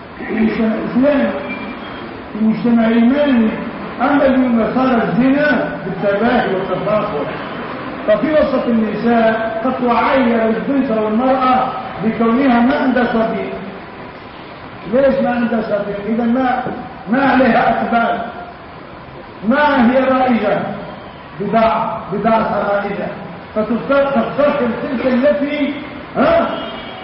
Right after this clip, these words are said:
تت-، يتقاذفها الناس من هنا وهناك. والصوت، هاي الصوت يعني تشتغل على الأخريات،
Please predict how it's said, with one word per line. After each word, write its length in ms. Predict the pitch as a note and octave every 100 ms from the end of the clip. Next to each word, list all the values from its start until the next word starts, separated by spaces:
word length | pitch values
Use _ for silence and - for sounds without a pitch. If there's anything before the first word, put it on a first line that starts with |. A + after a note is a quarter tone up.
| -
تت-، 360 | A#3 A#3+ B3 G#3+
يتقاذفها 800 | G#3+ A3 C4+ C4+ C4 A#3+ A#3
الناس 360 | A3+ B3+ C#4 A#3
من 200 | A3+ A3+
هنا 280 | C4 A#3 G#3+
وهناك. 440 | G#3 G#3+ G#3+ - - - - - - - - - G3
والصوت، 680 | A#3 - A#3 A#3 A3 -
هاي 120 | A3 C4
الصوت 600 | G#3+ G#3 - C#4 C4 A#3
يعني 200 | A3+ G#3+
تشتغل 480 | F#3+ - B3 A3
على 160 | G#3+ G#3+
الأخريات، 640 | G3+ - F#3 A3+ A3+ -